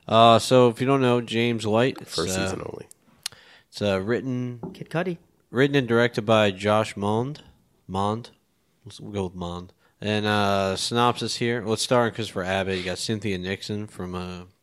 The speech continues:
Speaker 1: Sex and the City. And, uh, fucking Kid Cudi with his, his acting being, uh, exercised here. Uh, s-, or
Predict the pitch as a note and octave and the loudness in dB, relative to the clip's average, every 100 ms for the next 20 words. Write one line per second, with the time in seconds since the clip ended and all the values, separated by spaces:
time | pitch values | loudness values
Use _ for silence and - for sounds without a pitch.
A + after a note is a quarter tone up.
0 | _ - G#2+ - G2 - G#2 A#2 - _ | _ -2 -2 -2 -10 -4 -4 -4 -8 _
1 | _ _ G#2+ A2 A2 G#2+ G#2 G2 - - | _ _ -2 0 2 2 0 -4 -12 -10
2 | D#3+ - A#2+ - - G#3+ A#3+ - - - | -8 -6 -6 -6 -6 -2 -2 -4 -14 -4
3 | A#2+ B2 F2 E2+ - _ - - - G#2 | 0 0 -2 -10 -20 _ -20 -20 -8 -6
4 | - G#2+ F#2 - - G2+ E2 G2 G#2+ A2 | -2 -2 -2 -6 -8 -8 -6 -4 -2 -4
5 | F#2+ F2 F2 G2 _ _ _ A2+ G2+ F#2 | -6 -8 -10 -18 _ _ _ -8 -6 -4
6 | F2+ F2+ F2 F#2+ - F#2 F2+ F2 - F2+ | -6 -6 -4 -6 -6 -8 -6 -6 -8 -12
7 | F#2+ _ _ _ - G2 F#2+ F#2 F2+ F#2 | -14 _ _ _ -10 -6 -4 -4 -6 -8
8 | F#2 - - - F#2+ F#2 F2+ | -14 -16 -12 -10 -8 -8 -10